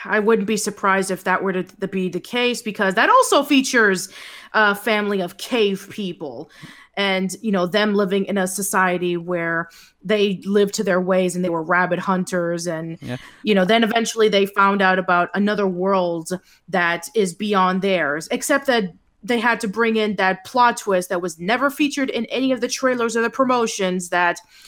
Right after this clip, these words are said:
Speaker 1: the whole movie is about soccer.
Speaker 2: Yeah, so, uh,
Speaker 1: That,
Speaker 2: uh,
Speaker 1: that was, I, I'm sorry, but that was pretty stupid.
Speaker 2: Yeah, it was kinda like, uh,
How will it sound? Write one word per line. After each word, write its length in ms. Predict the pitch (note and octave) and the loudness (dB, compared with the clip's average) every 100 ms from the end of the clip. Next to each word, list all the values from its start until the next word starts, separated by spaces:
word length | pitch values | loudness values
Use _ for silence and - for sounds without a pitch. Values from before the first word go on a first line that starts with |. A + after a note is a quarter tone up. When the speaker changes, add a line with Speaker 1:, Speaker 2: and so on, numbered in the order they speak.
| - | -8
Speaker 1:
the 140 | - F#3 | -2 0
whole 240 | A3 D4 | 4 6
movie 400 | C4+ C4+ B3+ A#3+ | 6 6 4 0
is 240 | A#3 A3 G#3 | 0 -2 0
about 360 | G#3 G3 F#3+ - | 2 2 2 -2
soccer. 800 | - - A3 D#3+ - G#2+ - E3 | -2 2 4 2 -2 -12 -12 -12
Speaker 2:
Yeah, 440 | B2 A#2+ A2+ A#2 A2 | -8 -6 -6 -8 -16
so, 440 | - - A2+ A2+ | -12 -8 -6 -6
uh, 100 | A#2 - - | -8 -10 -4
Speaker 1:
That, 140 | A3 A3 | 0 0
Speaker 2:
uh, 60 | - | 2
Speaker 1:
that 160 | C4 | 2
was, 340 | C4 A#3 F#3+ - - | 2 0 -4 -10 -2
I, 200 | A#3 G#3 | 0 2
I'm 100 | B3 | 0
sorry, 340 | - F3 D3+ | -2 -2 -4
but 200 | E3 F#3+ | -6 -2
that 180 | B3 B3 | 0 0
was 160 | A3 A3 | 0 -4
pretty 320 | - G3+ D#3 | -6 -6 -6
stupid. 720 | - - - D#3+ C#3+ C3+ C3+ | -8 -8 -8 -12 -14 -14 -12
Speaker 2:
Yeah, 380 | D3+ D3 C#3 C#3+ | -8 -2 0 2
it 60 | |
was 100 | D3+ | 2
kinda 200 | C#3+ G3 E3 | 2 2 2
like, 260 | D#3 D3+ | 2 2
uh, 100 | D#3+ | 0